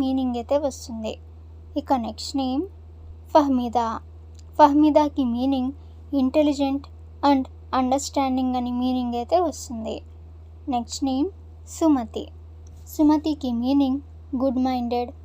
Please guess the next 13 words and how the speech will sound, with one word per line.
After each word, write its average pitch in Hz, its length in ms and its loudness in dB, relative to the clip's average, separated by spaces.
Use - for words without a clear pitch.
and 330 220 4
ఇంటెలిజెంట్. 226 720 -4
ఇక 269 120 -2
నెక్స్ట్ - 320 -8
నేమ్ 269 200 0
ఉలేమా. 240 400 0
ఉలేమాకి 311 520 4
మీనింగ్ 262 400 2
scholar 269 520 4
and 262 140 2
wise 254 340 -4
అని 277 160 2
మీనింగ్. 233 400 -4